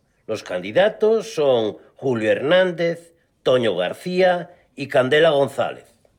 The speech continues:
Ya sabéis las reglas del concurso. Giráis la ruleta y yo leo la pregunta correspondiente. Cada vez gira la ruleta un concursante. Suerte a los tres y comenzamos con la señorita.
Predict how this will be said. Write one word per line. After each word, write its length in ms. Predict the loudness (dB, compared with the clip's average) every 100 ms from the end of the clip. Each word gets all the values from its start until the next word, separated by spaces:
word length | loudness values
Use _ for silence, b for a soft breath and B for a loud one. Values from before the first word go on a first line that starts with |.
| _ -2
Ya 120 | 0
sabéis 300 | 0 0 2
las 160 | 2
reglas 300 | 2 2 0
del 120 | 0 0
concurso. 600 | -2 -4 -14 -14 -20 -20 _ _
Giráis 380 | -10 -2 0 0
la 160 | -4 -4
ruleta 580 | 0 0 2 -2 -2 B B -10
y 100 | 0
yo 180 | 2
leo 320 | 4 4 4 4
la 160 | 2
pregunta 460 | 2 0 0 0 0
correspondiente. 880 | -2 -2 -6 -6 -6 -8 -8 -20 _ _ _
Cada 280 | 0 4 4
vez 320 | 2 -2 -8 -18
gira 340 | -8 -2 2
la 160 | 2 2
ruleta 600 | 0 0 0 -2 -4 -2
un 140 | -2 2
concursante. 720 | 0 -2 -10 -14 -18 _ _ _ _ _ _ _ _
Suerte 380 | 0 0 2 0
a 40 |
los 200 | 0 -4
tres 640 | 2 4 4 2 -2 -14 b b -6
y 440 | -2 -2 -2 -8 _ _
comenzamos 680 | 0 2 2 2 0 2 2
con 140 | 2
la 80 | 2
señorita. 520 | 0 -2 -2 -4 -12